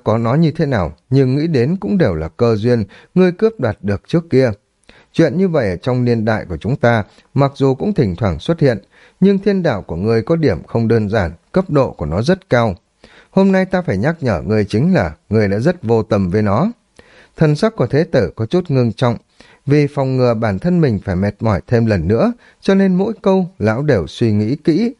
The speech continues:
ở trong lòng sau đó mới nói ra. "Loại thiên đạo cấp độ này, nếu như ngươi không coi trọng, như vậy nó sẽ dần có khoảng cách với ngươi và trở nên lạ lẫm.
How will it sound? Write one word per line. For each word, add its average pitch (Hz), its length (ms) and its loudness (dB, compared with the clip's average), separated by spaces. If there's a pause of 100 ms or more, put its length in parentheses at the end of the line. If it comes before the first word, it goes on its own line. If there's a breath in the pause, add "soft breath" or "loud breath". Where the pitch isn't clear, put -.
ở 113 200 0
trong 131 240 -2
lòng 95 260 0
sau 107 180 -2
đó 107 140 2
mới 139 140 2
nói 123 220 0
ra. 123 300 0 (840 soft breath)
"Loại 151 200 2
thiên 196 240 0
đạo 131 140 -2
cấp - 240 -6
độ 117 180 0
này, 92 400 -2
nếu 131 160 2
như 151 140 2
ngươi 117 200 0
không 120 220 -2
coi 113 200 0
trọng, 117 240 -2 (340 soft breath)
như 202 140 4
vậy 160 220 0 (180)
nó 139 160 0
sẽ 196 160 -2
dần 123 280 0
có 135 100 -4
khoảng 87 300 -2
cách 165 240 0
với 147 120 0
ngươi 120 320 0 (120)
và 107 180 0
trở 90 300 -2
nên 104 240 2
lạ 107 240 0
lẫm. 135 280 0